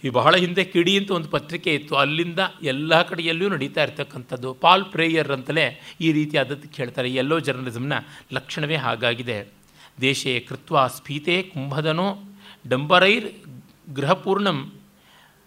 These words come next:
ನಿಕ್ಷೇಪ ಲಕ್-, ನಿಕ್ಷೇಪ ಲಕ್ಷಹಾರಿ ವರ್ಷೇಣ ಪಲಾಯತೆ ಧೂರ್ತಃ.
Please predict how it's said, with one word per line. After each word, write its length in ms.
ನಿಕ್ಷೇಪ 760
ಲಕ್-, 480
ನಿಕ್ಷೇಪ 540
ಲಕ್ಷಹಾರಿ 720
ವರ್ಷೇಣ 520
ಪಲಾಯತೆ 760
ಧೂರ್ತಃ. 580